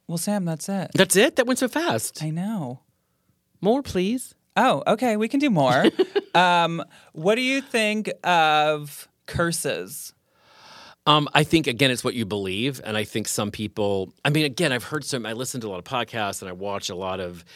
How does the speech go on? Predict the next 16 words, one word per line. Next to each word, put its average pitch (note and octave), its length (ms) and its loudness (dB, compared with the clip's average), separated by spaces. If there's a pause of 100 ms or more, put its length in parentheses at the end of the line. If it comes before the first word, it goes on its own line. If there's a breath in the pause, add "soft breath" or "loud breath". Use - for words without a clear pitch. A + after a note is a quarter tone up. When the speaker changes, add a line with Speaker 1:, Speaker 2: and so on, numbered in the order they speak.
(140 loud breath)
Speaker 2:
documentaries, C#3+ 640 -4
as G#2 100 -10
you G#2+ 100 -10
and F2 80 -12
I E2+ 40 -12
both C#3 280 -2
do. B2+ 220 0 (1200 loud breath)
And A#2+ 400 0 (880)
it, C#3+ 300 -6
it, C#3+ 220 -6
there C3+ 180 0
are D3 180 2
these E3 240 -2
instances B2 560 -4
where G#2+ 80 -4
people A#2 360 -4